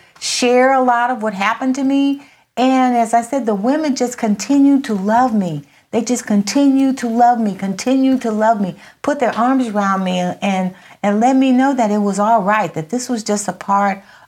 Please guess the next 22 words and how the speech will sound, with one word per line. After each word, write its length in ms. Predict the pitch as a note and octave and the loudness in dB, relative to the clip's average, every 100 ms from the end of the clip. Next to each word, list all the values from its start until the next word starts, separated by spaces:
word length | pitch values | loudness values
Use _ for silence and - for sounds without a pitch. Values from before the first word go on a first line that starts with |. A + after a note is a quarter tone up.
| - | -4
of 160 | D#3+ | -4
life. 580 | E3 E3+ E3+ A3 D3 C#3 | -2 -2 0 -2 -4 -4
Because 240 | G#3 A#3 B3+ | -2 0 2
I 40 | |
thought 180 | G#4 - | 0 2
I 220 | A#4 A#4 | 2 2
was 160 | G#4 - | 2 -2
strange. 400 | - D4+ G4+ B3 | -2 0 0 -2
I 80 | A3+ | 0
thought 160 | D#4+ | 0
I 60 | D#4+ | 0
was 180 | C4 G#3 | -2 -4
weird, 540 | A#3+ C4+ G3 D3 - - _ | -2 -2 -2 -4 -6 -18 _
but 100 | D4+ | -2
I 140 | E4 D4+ | 2 2
wasn't. 480 | C4 F4 A#3 F#3 G3 | 2 2 2 -2 -2
This, 180 | B3 | -2
I 300 | - F#3+ A3+ | 0 0 0
found 420 | A#3+ - D4+ D#4 A3+ | -2 -4 -2 0 0
that 260 | F#3 - _ _ F#3 | -2 -6 _ _ -2
many 440 | G#3+ C#4 D4 C#4+ | 0 2 0 -2
people, 640 | C#4 B3+ C4 E3+ A#2 - | -2 -2 0 -2 -4 -6